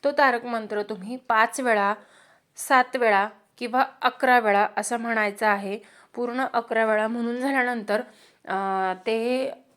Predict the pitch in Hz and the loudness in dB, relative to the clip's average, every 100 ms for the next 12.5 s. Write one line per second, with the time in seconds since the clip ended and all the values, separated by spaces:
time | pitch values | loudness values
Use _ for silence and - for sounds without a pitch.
0 | - 226 277 285 262 262 262 233 214 226 | -2 0 0 -2 -4 -6 -2 -2 0 -4
1 | 233 208 214 214 - 196 208 - - - | -2 -2 -2 -4 -6 -8 -8 -12 -20 -20
2 | _ 240 254 254 262 240 220 - 220 208 | _ -2 0 2 2 0 -4 -6 -6 -6
3 | 202 196 214 220 214 214 220 247 226 202 | -10 -8 -4 -2 -2 -4 -6 -2 -2 -2
4 | 208 240 220 208 214 202 196 202 196 208 | -4 -4 -4 -4 -4 -4 -8 -10 -10 -8
5 | 214 - 220 220 226 233 254 262 - - | -10 -6 -4 -4 -2 -2 -4 -6 -16 -20
6 | - - 196 190 185 208 - - 196 254 | -16 -8 -4 -2 -2 -4 -4 -6 -6 -6
7 | 220 220 226 220 214 214 220 220 - - | -4 -2 -2 -2 -4 -6 -8 -8 -8 -4
8 | 226 196 196 214 190 226 247 - - 190 | -2 -4 -4 -4 -4 -8 -12 -20 -14 -8
9 | 202 220 240 226 226 208 196 185 220 220 | -6 -4 -6 -4 -4 -4 -6 -6 -4 -4
10 | 190 180 180 170 156 160 160 - _ 240 | -6 -10 -6 -6 -8 -14 -18 -20 _ -6
11 | 220 226 233 254 247 226 233 233 233 202 | -2 -2 -2 0 0 0 -4 -4 -4 -6
12 | 233 220 214 240 | -6 -8 -2 -2